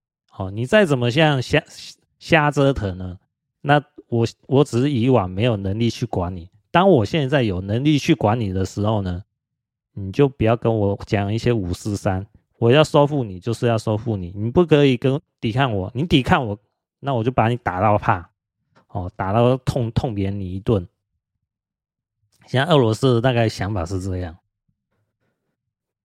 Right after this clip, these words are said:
那当然，就是变成说，我们认为会有种那种很畸形的一些想法哦，因为我们是台湾人呢，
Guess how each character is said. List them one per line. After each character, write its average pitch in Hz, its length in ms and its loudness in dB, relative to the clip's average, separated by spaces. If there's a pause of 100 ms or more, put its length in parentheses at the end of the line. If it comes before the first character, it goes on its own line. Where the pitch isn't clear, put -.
(640)
那 160 120 2
当 165 220 4
然， 135 340 0 (300)
就 156 160 4
是 156 60 4
变 151 180 4
成 131 160 0
说， 135 260 2 (300)
我 107 120 -4
们 113 200 2
认 135 180 4
为 101 160 2 (160)
会 131 240 4
有 117 100 2
种 107 180 -4
那 92 60 -8
种 92 320 -8 (200)
很 95 260 -8
畸 135 300 -4
形 98 240 -4
的 92 280 -2
一 110 140 2
些 113 100 2
想 104 300 -6
法 80 160 -8
哦， 85 300 -6 (640)
因 131 120 -4
为 131 240 2 (100)
我 117 220 -6
们 110 140 0
是 117 640 2 (140)
台 - 160 -2
湾 139 160 2
人 110 180 0
呢， 98 300 -2